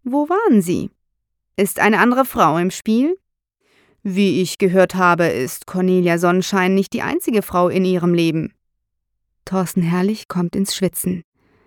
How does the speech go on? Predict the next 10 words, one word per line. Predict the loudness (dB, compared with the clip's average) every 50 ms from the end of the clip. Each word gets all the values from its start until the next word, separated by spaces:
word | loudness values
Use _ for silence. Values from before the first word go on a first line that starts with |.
| _ _
Er | _ -2 -2 0 2
wischt | 2 0 0 -2 -4
sich | -4 -4 -4 -2 0
mit | 0 0 0 0
einem | -2 -2 -2 -2
Taschentuch | -4 -4 -6 -4 -2 -2 -2 -2 -2 -4 -4 -6
Schweiß | -8 -2 2 2 2 2 2 -2 -4
von | -2 -2 -2
der | -2
Stirn. | -2 -4 -6 -6 -6 -4 -6 -8